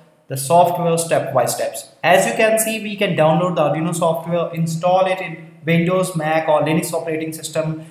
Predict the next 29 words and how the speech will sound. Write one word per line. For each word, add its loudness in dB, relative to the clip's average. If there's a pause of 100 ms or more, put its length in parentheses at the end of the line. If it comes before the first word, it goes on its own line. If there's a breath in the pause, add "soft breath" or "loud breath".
(220 loud breath)
and -2
all 4
the 2
relevant 0
information -4
commands -2
are -4
being -2
provided 0
here. -8 (300 loud breath)
So -14
please -6
have 2
a -6
do -2 (580)
carefully 2
look -4
over -6
this. -10
Now 2
get -2
back 2
to -6
the -2
code -6 (160)
for -2
which -4
we -8
are -8